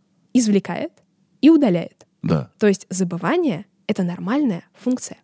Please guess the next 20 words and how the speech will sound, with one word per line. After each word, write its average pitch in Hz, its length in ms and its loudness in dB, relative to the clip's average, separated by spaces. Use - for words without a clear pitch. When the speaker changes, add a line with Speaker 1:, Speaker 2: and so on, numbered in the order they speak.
Speaker 1:
памяти. - 420 -8
Вот 196 100 -2
это 254 140 2
надо 202 200 -2
принять. 180 520 -8
И 196 60 -8
действительно, 208 540 -4
люди, 208 260 -4
которые 175 360 -10
помнят 180 360 -6
всё, 285 360 -4
страдают 233 580 0
от 202 120 -4
того, 190 200 -2
что - 160 -4
они 202 160 4
не 175 120 0
могут 269 260 -2
что-то 220 240 -6
забыть. 226 500 -2